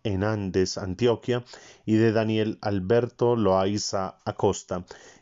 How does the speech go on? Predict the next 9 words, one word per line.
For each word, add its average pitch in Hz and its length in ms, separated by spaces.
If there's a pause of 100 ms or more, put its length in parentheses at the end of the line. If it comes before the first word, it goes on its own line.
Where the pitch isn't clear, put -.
Que 135 100
el 127 60
Señor 110 320
les 101 200
bendiga 104 440
y 107 60
les 95 240
acompañe 95 640
siempre. 120 580